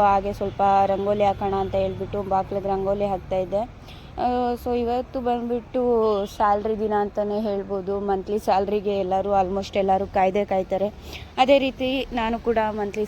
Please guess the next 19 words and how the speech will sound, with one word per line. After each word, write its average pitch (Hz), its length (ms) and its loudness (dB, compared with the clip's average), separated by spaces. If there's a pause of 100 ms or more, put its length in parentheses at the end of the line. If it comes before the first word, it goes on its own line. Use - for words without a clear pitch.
ಸ್ಯಾಲ್ರಿಗೆ 196 480 -2 (540)
ವೇಟ್ 214 220 2 (100)
ಮಾಡ್ತಾಯಿದ್ದೆ. 196 440 -2 (140)
ಯಾಕಪ್ಪ 196 340 0 (120)
ಅಂತ 196 120 -6 (140)
ಅಂದರೆ 196 240 -2 (600)
ಮನೇಲಿ 196 360 0 (100)
ಗ್ರೋಸರಿ 196 420 -4 (120)
ಏನಿತ್ತು 196 420 -4 (140)
ಎಲ್ಲ 185 100 -2 (160)
ಖಾಲಿಯಾಗಿತ್ತು 180 640 -2
ಅನ್ನೋ 185 140 -2 (100)
ಕಾರಣಕ್ಕೋಸ್ಕರ. 185 640 -6 (800)
ಆ, - 20 2 (380)
so 233 100 -6 (640)
ದಿನಸಿ 220 300 -6 (420)
ತಿಂಗಳು 220 320 -6
ತಿಂಗಳು 214 200 -4 (100)
ತರಲೇಬೇಕು 196 580 -2